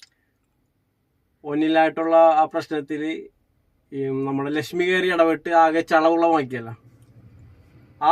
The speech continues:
ഒരു വിഷയം നമ്മുടെ ഒനിലിന്റെ മമ്മി ശരിക്കും മൈൻഡിൽ തന്നെ വെച്ചിട്ടുണ്ടായിരുന്നു. കാരണം ബിഗ് ബോസ് ഹൗസിൽ അതെല്ലാം സോൾവ് ആയി പോയിട്ടുണ്ടെങ്കിലും ഒനിലിന്റെ മമ്മി അത് ലക്ഷ്മിയോട് സഹിക്കാൻ തയ്യാറായിട്ടില്ല. ആ ഒരു സീനും കൂടി അതിലുണ്ട്, അത്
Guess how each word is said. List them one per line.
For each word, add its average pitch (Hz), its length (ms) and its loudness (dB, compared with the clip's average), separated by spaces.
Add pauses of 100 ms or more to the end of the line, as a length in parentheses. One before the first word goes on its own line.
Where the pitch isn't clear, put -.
ഒരു 240 200 0
വിഷയം 196 420 2
നമ്മുടെ 165 340 2 (280)
ഒനിലിന്റെ 196 520 4
മമ്മി 196 400 2
ശരിക്കും 208 500 0 (200)
മൈൻഡിൽ 185 340 0
തന്നെ 185 160 -2
വെച്ചിട്ടുണ്ടായിരുന്നു. 139 580 -8
കാരണം 147 300 -10
ബിഗ് 139 260 -6
ബോസ് 190 280 -4
ഹൗസിൽ 240 320 0
അതെല്ലാം 247 320 0 (100)
സോൾവ് 220 420 4
ആയി 208 140 2 (120)
പോയിട്ടുണ്ടെങ്കിലും 170 880 0 (600)
ഒനിലിന്റെ 190 420 -2
മമ്മി 202 340 4
അത് 185 160 -2
ലക്ഷ്മിയോട് 170 600 0 (760)
സഹിക്കാൻ 170 560 2
തയ്യാറായിട്ടില്ല. 156 640 2 (680)
ആ 202 180 8
ഒരു 226 160 -6
സീനും 180 380 2
കൂടി 170 160 -2
അതിലുണ്ട്, 120 300 -2 (1800)
അത് 139 60 -10